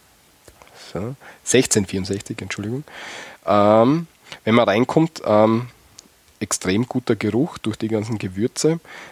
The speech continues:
Aber wie halt überall in, in Istanbul ist es, ähm, sehr dicht gedrängt, ähm, Einheimische und, und Touristen. Ähm, ja, man muss sie teilweise durchschieben.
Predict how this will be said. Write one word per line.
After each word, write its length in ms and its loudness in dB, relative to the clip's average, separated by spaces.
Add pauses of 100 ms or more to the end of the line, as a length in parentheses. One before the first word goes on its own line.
(120)
Aber 300 2
wie 200 2
halt 280 0
überall 460 4
in, 340 2
in 260 -2
Istanbul 760 0
ist 200 -8
es, 300 -4 (240)
ähm, 200 2
sehr 420 0
dicht 340 -4
gedrängt, 840 -2
ähm, 400 0
Einheimische 800 2
und, 440 0 (720)
und 260 -8
Touristen. 680 0 (840)
Ähm, 420 2 (200)
ja, 280 2 (200)
man 160 0
muss 180 2
sie 160 4 (160)
teilweise 400 2
durchschieben. 760 -2